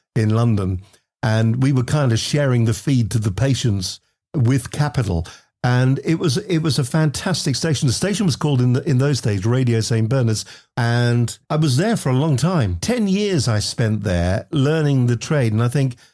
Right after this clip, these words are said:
there are so many people that never learn their trade or never really understand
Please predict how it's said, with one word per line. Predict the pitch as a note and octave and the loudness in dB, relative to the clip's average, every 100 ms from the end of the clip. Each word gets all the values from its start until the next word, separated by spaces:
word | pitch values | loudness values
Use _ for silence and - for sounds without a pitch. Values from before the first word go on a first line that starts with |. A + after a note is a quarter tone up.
| _ _ | _ _
there | C3+ | -2
are | B2+ | 0
so | - F3 G3+ | 0 -2 0
many | E3+ A#2+ | 0 0
people | B2+ A2 A2+ | 0 0 0
that | A2 B2 B2 | 0 -2 0
never | C3+ D3 F#3 D#3 | 0 2 0 0
learn | G#2+ F#2+ F2+ | 0 0 0
their | F2+ E2+ | 0 -2
trade | - G#2+ A#2 F#2 | -2 -4 -2 -2
or | G2+ G#2+ | -2 0
never | C3 B2 | 0 2
really | A2+ G#2+ G2+ | 2 2 0
understand | G2+ G2+ - A2 G#2+ G#2 | 0 -2 -2 0 0 -4